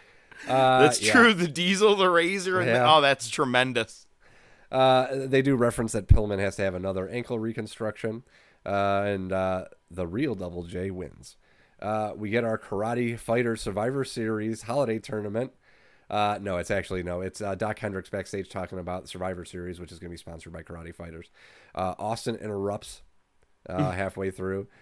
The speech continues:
Speaker 1: Uh, Doc just runs down the car. We're gonna get Sid versus H B K, uh, in our Survivor Series match. It's gonna be Triple H, Goldust, Crush, and Lawler,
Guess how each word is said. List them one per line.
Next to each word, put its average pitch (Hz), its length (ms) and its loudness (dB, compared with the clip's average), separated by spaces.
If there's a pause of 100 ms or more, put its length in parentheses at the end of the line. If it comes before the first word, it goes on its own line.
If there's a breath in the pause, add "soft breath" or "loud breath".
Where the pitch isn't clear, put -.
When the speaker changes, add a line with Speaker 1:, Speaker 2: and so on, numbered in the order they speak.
(240 soft breath)
Speaker 1:
Uh, 95 180 -2
Doc 98 240 -4
just - 180 -10
runs 95 200 -8
down 92 180 -6
the 87 80 -10
car. 92 260 -4
We're 92 100 -4
gonna 92 120 -4
get 92 160 -8
Sid 95 240 -8
versus 90 320 -10
H 90 160 -10
B - 100 -14
K, 95 420 -6 (300 soft breath)
uh, 95 120 -4
in 98 100 -2
our 95 80 -4
Survivor 95 380 -4
Series 92 320 -8
match. 92 220 -8
It's - 80 -18
gonna 95 120 -10
be 90 80 -12
Triple 110 340 -8
H, 87 220 -12
Goldust, 98 440 -8
Crush, 101 380 -10
and 92 120 -12
Lawler, 101 580 -6